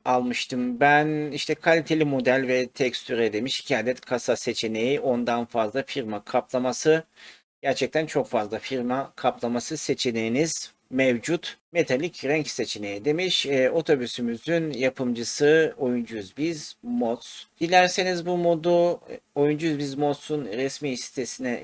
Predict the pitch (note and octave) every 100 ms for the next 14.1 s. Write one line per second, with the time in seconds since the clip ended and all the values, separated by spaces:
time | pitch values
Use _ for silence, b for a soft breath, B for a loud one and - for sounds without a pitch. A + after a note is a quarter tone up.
0 | A2+ A#2+ C3 C#3 C#3+ - _ _ _ _
1 | - D3+ - - B2 B2 A#2+ - G#2 G2+
2 | G2 D2+ - A2+ B2+ B2 A#2 G#2+ A2 A#2
3 | G#2 A2+ A2+ - A#2+ C3 D3+ B B B
4 | B _ _ - G2 - - F3 F3 C#3
5 | A#2 G#2 G#2 - A2 E3 - - - -
6 | A2+ G#2+ - C3 B2 - G#2+ - - -
7 | B2 G#2 G2+ F#2 - F3 F3+ _ _ _
8 | _ F3 A#2+ G2 A#2 F#3 D#3 D#3+ C#3 -
9 | D#3+ C#3 - A2+ G#2+ G#2 G#2+ E3 F#3 D#3+
10 | B2 B2+ F#3 F#3 C#3+ A#2 - E3+ G#3+ E3
11 | C#3+ B2+ D#3+ A3+ F3 D#3 B2+ B2 B2 D3+
12 | G3+ F3 D#3 B2+ - A2+ A3 A3 - B
13 | B B _ - G3 D#3 - A#2+ A#2 F#3+